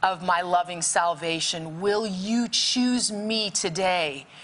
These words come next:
I'm here to rescue you. Will you get in the truck? Get in the truck. Get in the truck of my love for you. And so right now, Jesus, I pray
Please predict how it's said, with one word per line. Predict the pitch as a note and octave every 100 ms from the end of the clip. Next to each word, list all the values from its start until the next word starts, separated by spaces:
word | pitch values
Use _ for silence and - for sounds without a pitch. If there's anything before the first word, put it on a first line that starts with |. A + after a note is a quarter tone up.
| - -
I'm | G3 G3
here | - A#3 A3
to | A3 A3
rescue | F3 F3 - - F#3
you. | F3 E3 D3 C#3 - - -
Will | G3 G#3
you | F#3 A3+ D#3+ C#3 -
get | C4+ C#4
in | D#4 D4
the | C4+
truck? | C4 - A3 E3 - - - - - F3+ D#3+ -
Get | D#4 E4+
in | E4
the | D4+
truck. | - B3+ A#3 - -
Get | D#4+
in | G4 F#4
the | F4
truck | - D4 E4 E4+
of | D4
my | C#4 D4
love | C4+ A#3 C4 E4+ D#4+
for | - D#4
you. | B3+ A#3 G#3+ F3 C#3 - - - - - - - - - - -
And | G#3 -
so | - A3+ G3 E3+
right | F#3 A3+ A#3 A3+
now, | A3 F3 D#3 C#3+ -
Jesus, | G#3 G#3+ F#3 E3+ D#3+ -
I | G3+
pray | A#3 - G3+ F3 E3 D3+